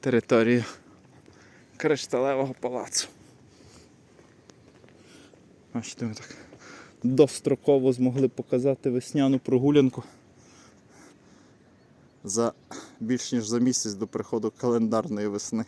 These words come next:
<laughs> Так, Кришталевий клуб. Залишки лавки.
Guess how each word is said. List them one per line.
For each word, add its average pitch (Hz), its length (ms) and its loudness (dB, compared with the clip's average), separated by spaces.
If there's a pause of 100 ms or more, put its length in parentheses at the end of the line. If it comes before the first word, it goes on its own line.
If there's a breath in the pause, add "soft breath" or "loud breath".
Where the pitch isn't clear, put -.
(120)
<laughs> 127 240 -4 (4000 loud breath)
Так, - 200 -14 (160)
Кришталевий 240 680 -6 (2250 loud breath)
клуб. 143 360 -2 (1900 loud breath)
Залишки 107 480 -6
лавки. 151 420 -6